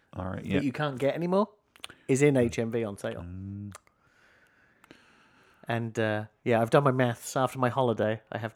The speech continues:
Speaker 2: ten pounds for a month.
Speaker 1: Yeah.
Speaker 2: It's a little tight.
Speaker 1: It's 'cause of all that suckling pig.
Speaker 2: You, but you remember, I'm back from my holiday on the fourth of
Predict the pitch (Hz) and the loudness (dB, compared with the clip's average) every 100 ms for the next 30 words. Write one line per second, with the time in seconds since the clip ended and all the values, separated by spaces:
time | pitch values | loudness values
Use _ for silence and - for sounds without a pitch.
0 | - 143 131 120 120 120 117 117 107 95 | -4 -2 -2 -2 -4 -4 -6 -4 -4 -6
1 | - - - - _ _ - 123 101 - | -12 -20 -20 -20 _ _ -16 -14 -14 -16
2 | - - - - 175 180 123 - 117 131 | -20 -20 -20 -4 2 2 0 -2 -4 -4
3 | - - 127 104 98 92 90 - - - | -8 -16 -14 -12 -10 -10 -12 -12 -12 -10
4 | 85 - 87 - _ _ - 143 165 165 | -10 -10 -14 -14 _ _ -14 -6 -2 2
5 | 165 151 131 - - - 180 165 - 156 | 4 4 2 -4 -16 -10 2 2 2 2
6 | 147 135 147 135 107 110 110 107 117 - | 2 4 2 2 2 0 -2 -8 -8 -10
7 | - 147 117 - - - - 117 120 120 | 0 4 4 0 -12 -18 -2 0 0 -2
8 | - | -16